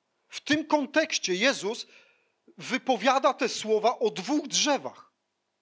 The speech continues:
I teraz zobaczcie, dalej się robi jeszcze ciekawiej.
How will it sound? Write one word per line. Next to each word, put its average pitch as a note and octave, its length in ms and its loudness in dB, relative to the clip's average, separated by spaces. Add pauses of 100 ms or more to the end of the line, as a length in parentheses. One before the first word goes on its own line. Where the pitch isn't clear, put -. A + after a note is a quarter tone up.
(1300)
I F3+ 100 -10
teraz A#3 320 4
zobaczcie, G#3+ 480 -2
dalej A#3 320 2
się D#3 160 -4
robi A#2+ 240 -8
jeszcze A#2+ 280 -10
ciekawiej. C#3 460 -4